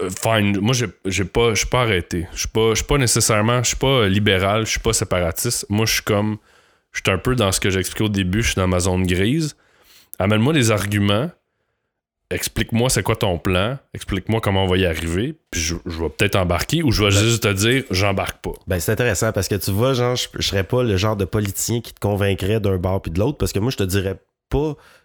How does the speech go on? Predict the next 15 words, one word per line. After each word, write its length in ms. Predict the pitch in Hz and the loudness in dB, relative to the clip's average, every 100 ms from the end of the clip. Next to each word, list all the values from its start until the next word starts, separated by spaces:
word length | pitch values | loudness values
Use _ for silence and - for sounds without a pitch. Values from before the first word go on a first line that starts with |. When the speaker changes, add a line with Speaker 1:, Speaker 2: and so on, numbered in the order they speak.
| - | -6
Speaker 2:
que 100 | 85 | -2
j'ai 140 | 95 | 0
nécessairement 800 | 98 104 - 95 95 87 101 113 104 _ _ - | 0 0 -2 -2 0 0 0 -2 -6 _ _ -8
un 220 | - 95 80 | -2 -2 -2
plan. 480 | - 95 101 127 87 _ _ _ 90 | -4 -2 0 -2 -6 _ _ _ -12
Ce 160 | - | -4
que 140 | 104 92 | -2 -2
je 100 | - | 0
te, 160 | 95 | -2
je 260 | 82 - - | -2 -4 -2
te, 120 | 95 | -2
je 120 | - | -2
t'explique, 460 | 95 87 - 131 151 | -4 -6 -4 -4 -2
c'est 140 | - | -4
qu'il 260 | - 117 | -2 -2